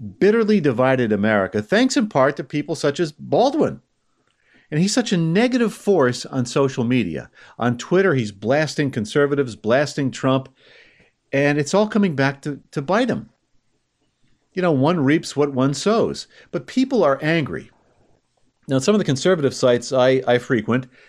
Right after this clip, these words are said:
they're, they want to show no mercy to this guy. But I, you know, I don't hate Alec Baldwin. I, as I said, he's a, he's a very talented actor. He's an excellent actor.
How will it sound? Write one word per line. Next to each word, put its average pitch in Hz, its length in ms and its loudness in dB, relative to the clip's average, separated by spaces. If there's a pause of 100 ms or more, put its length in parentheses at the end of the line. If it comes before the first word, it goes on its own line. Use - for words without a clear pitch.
(140)
they're, 196 200 4
they 165 220 2
want 208 160 0
to 135 60 0
show 151 200 2
no 135 160 2
mercy 156 380 0
to 110 100 -6
this 87 200 -6
guy. 73 200 0
But 78 180 -2
I, 202 220 0
you 196 120 -2
know, 190 200 -2 (400)
I 214 100 2
don't 262 220 0
hate 123 280 -4 (260)
Alec 95 320 -2
Baldwin. 92 360 0
I, 165 100 2
as 143 440 -2
I 143 80 4
said, 165 220 0
he's 113 160 -2
a, 98 160 -4 (260)
he's 113 160 -4
a 120 80 0
very 139 460 0
talented 131 500 -2
actor. 101 400 -2 (260)
He's 120 200 -2
an 131 200 -2
excellent 139 440 0
actor. 131 420 -4